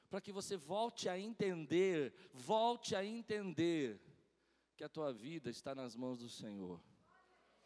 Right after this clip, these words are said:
Então ele precisa chacoalhar, ele precisa chacoalhar,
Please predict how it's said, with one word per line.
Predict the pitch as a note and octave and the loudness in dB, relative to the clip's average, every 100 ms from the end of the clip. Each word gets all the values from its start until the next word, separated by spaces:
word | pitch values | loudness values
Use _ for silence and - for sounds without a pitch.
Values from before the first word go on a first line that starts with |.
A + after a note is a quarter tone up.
| _ _ | _ _
Então | - G#3+ | -8 -2
ele | A3 | -2
precisa | G3 G#3 G3+ G#3+ | -2 -6 -6 -6
chacoalhar, | - G3+ G#3 G3 G#3+ A#3 E3 - - _ _ _ _ _ _ _ _ _ - | -6 -10 -8 -10 -8 -10 -12 -20 -20 _ _ _ _ _ _ _ _ _ -14
ele | G3+ | -8
precisa | G#3+ | -6
chacoalhar, | G3+ G3+ G#3 G3 G3 - | -6 -6 -4 -6 -8 -12